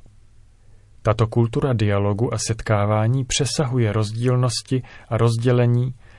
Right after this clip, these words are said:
začleňuje do sebe veškeré perspektivy a předkládá nové možnosti a procesy životních stylů, sociální organizace a setkání. Jelikož je sociální přátelství formou laskavosti,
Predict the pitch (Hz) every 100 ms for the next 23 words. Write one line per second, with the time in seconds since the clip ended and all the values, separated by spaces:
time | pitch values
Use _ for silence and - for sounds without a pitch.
0 | - - 110 117 - 131 127 127 117 110
1 | - 107 113 110 110 - - 110 101 -
2 | 110 107 - 113 - 113 113 110 - 107
3 | - 127 - 123 120 113 95 107 107 113
4 | 117 113 127 123 - 131 - - - 110
5 | - 113 - 120 127 101 107 110 113 107
6 | - - 101 85 82 - - - 113 -
7 | 101 92 98 104 101 113 113 113 - 107
8 | - - - - - - - 110 - 98
9 | 90 85 92 - - - - - 120 135
10 | 135 156 - 139 - 131 - 139 143 123
11 | 113 120 117 143 135 - 113 - 123 123
12 | 104 98 98 - 104 104 98 - 120